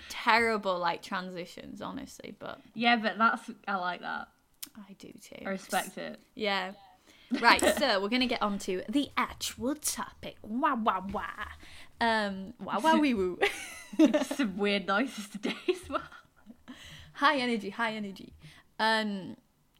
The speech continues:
Speaker 1: oh my God, why do I keep on repeating <laughs> what I'm
Speaker 2: <laughs> It's
Speaker 1: saying?
Speaker 2: like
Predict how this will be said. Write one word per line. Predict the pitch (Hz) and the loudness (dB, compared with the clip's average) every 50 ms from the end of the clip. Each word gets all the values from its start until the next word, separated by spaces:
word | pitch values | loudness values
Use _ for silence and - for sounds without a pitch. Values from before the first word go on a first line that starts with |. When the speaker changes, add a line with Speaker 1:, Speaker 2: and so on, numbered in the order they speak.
| _ - | _ -6
Speaker 1:
oh | 254 | -4
my | 240 349 392 | -2 -2 0
God, | 381 403 254 | 2 2 6
why | 240 233 277 | 8 8 10
do | 339 | 10
I | 427 427 | 8 6
keep | 370 392 - 403 | 6 2 2 2
on | 339 320 | 2 4
repeating | 320 320 - 240 262 311 285 254 - | 2 2 2 2 2 2 4 2 2
<laughs> | 240 - - - | 0 0 -2 8
what | - 508 359 320 | 10 10 12 12
I'm | - | 10
Speaker 2:
<laughs> | 403 | 10
It's | 320 285 | 10 10
Speaker 1:
saying? | - 294 311 349 466 466 466 466 453 480 - | 12 12 12 10 8 8 6 6 6 6 6
Speaker 2:
like | 427 - 427 - - - | 6 4 2 2 -6 -18